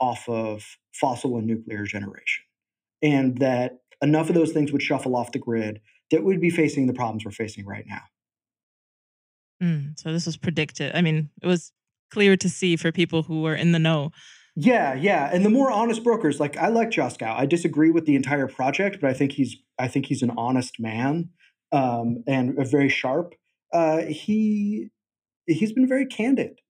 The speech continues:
Speaker 1: that these were gonna be problems, that it was gonna be a dance between regulation and deregulation. And, uh, you know, it's, it's a, it's a, there's a big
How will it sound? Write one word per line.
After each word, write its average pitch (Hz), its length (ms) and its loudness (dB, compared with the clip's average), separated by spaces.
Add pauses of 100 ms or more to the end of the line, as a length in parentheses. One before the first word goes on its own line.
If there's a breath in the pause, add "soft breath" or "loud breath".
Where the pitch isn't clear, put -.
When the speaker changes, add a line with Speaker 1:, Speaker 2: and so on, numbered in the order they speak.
(100)
Speaker 1:
that - 300 -4
these 147 200 2
were 143 80 -2
gonna 143 160 2
be 151 120 2
problems, - 680 -6
that 156 140 2
it 165 80 0
was 147 100 0
gonna 160 160 0
be 170 140 4
a 160 40 2
dance 143 420 0
between 123 380 -4
regulation 123 640 -4
and 120 140 -2
deregulation. 117 800 -2 (800)
And, 147 480 4 (320)
uh, 139 680 0 (1080)
you 165 100 2
know, 120 300 0 (100)
it's, 139 320 0
it's 151 220 -2
a, 151 80 4
it's 151 220 0
a, 196 140 6
there's 214 280 2
a 214 60 2
big 262 380 0